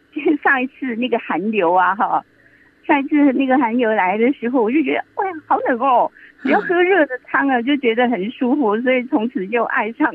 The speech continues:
Speaker 1: 喝热汤。
Speaker 2: 嗯。
Speaker 1: 对，
Speaker 2: 哦，
Speaker 1: 对。
Speaker 2: 是，是，是。<laughs> 还要谢谢寒流，
Speaker 1: 嗯。
Speaker 2: <laughs> 才让苏富强老师喝汤。<laughs> 怎么这么好玩？
Speaker 1: 对啊，就喝热汤。
Speaker 2: 嗯。
Speaker 1: 哇！今年开始就很喜欢喝热汤了，这样。
Speaker 2: 嗯，哼，哼，哼。
Speaker 1: 好，然后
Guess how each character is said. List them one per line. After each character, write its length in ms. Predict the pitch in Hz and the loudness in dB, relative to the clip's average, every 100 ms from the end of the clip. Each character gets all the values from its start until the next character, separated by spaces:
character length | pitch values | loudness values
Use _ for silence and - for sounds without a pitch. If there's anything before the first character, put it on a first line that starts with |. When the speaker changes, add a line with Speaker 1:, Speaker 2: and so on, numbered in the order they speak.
| 226 | 0
Speaker 1:
喝 160 | 240 220 | 0 0
热 220 | 208 202 180 180 | -2 -4 -4 -6
汤。 160 | 170 | -6
Speaker 2:
嗯。 120 | 170 165 - _ _ 220 240 | -8 -12 -20 _ _ -2 2
Speaker 1:
对， 260 | 262 226 226 226 | 2 2 0 -2
Speaker 2:
哦， 220 | 233 220 202 | 2 4 4
Speaker 1:
对。 160 | 233 220 | 2 -2
Speaker 2:
是， 200 | - 220 | -2 -4
是， 180 | - 208 | -2 -2
是。 100 | - - - | -2 -6 0
<laughs> 400 | 214 - 339 302 | 2 2 0 -4
还 160 | 151 143 | 0 4
要 100 | 285 | 4
谢 200 | 254 185 | 6 6
谢 180 | 147 120 | 6 2
寒 220 | 120 160 | 2 2
流， 160 | 120 113 | 0 4
Speaker 1:
嗯。 60 | - - 196 - | 6 8 8 8
Speaker 2:
<laughs> 320 | 202 - - | 6 6 2
才 220 | - 170 | 2 4
让 200 | 220 208 | 6 6
苏 140 | 208 220 | 6 6
富 120 | 226 | 6
强 180 | - 240 | 6 4
老 140 | 180 170 | 4 4
师 100 | 202 | 4
喝 120 | 294 226 220 | 6 4 4
汤。 180 | 247 294 | 2 2
<laughs> 680 | - - 214 240 - 202 - - _ - 494 - - - - - | -2 -4 0 0 0 -4 -4 -14 _ 0 0 0 -6 0 0 2
怎 100 | - | 2
么 60 | 415 359 | 4 4
这 60 | |
么 60 | 370 | 2
好 40 | |
玩？ 20 | |
Speaker 1:
对 0 | |
啊， 0 | |
就 140 | 392 403 | 2 0
喝 80 | 403 | 2
热 300 | 381 403 392 349 370 339 | 4 4 4 2 4 2
汤。 120 | 339 | 2
Speaker 2:
嗯。 80 | 339 | 4
Speaker 1:
哇！ 160 | 339 247 | 4 2
今 240 | 247 349 | 0 0
年 160 | 311 247 | 0 0
开 240 | 311 277 | 0 0
始 160 | 311 220 | -2 -6
就 140 | 247 285 | 0 2
很 200 | 220 240 | 2 0
喜 80 | |
欢 160 | 196 190 | 0 0
喝 160 | 226 208 | -2 -2
热 240 | 220 202 | 0 -2
汤 340 | 185 208 185 190 | -2 -4 -4 -4
了， 80 | 175 | -2
这 140 | 170 | 0
样。 140 | 170 175 | 0 -2
Speaker 2:
嗯， 80 | |
哼， 100 | 185 | -6
哼， 240 | 160 160 170 | -8 -10 -10
哼。 80 | 156 | -8
Speaker 1:
好， 240 | - 78 - | -6 -6 -4
然 120 | 240 | -2
后 300 | 277 269 208 | 0 0 -2